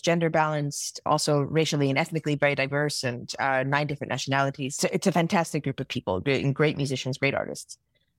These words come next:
And, um, I asked them each to do the same thing, which was to write ten minutes of music for solo cello in two or three fragments that could live alone so that I could intersperse them with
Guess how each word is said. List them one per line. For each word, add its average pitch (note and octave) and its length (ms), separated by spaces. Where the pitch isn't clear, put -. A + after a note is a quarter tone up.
And, E3 380
um, D#3 300
I D#3 300
asked F3+ 180
them A3 160
each - 140
to E3+ 60
do E3 40
the D#3 80
same E3 220
thing, B2+ 320
which D#3 220
was D#3+ 160
to E3 140
write C#3+ 560
ten G3+ 240
minutes E3 400
of D3+ 160
music C#3+ 340
for C#3+ 540
solo D#3+ 300
cello C#3 420
in E3+ 160
two G#3+ 160
or A3 80
three G3 180
fragments C#3+ 720
that D#3 120
could D#3+ 100
live F3 140
alone D3 320
so C#3+ 140
that D3 100
I C#3+ 80
could D3 140
intersperse C#3+ 540
them D3 340
with C#3 360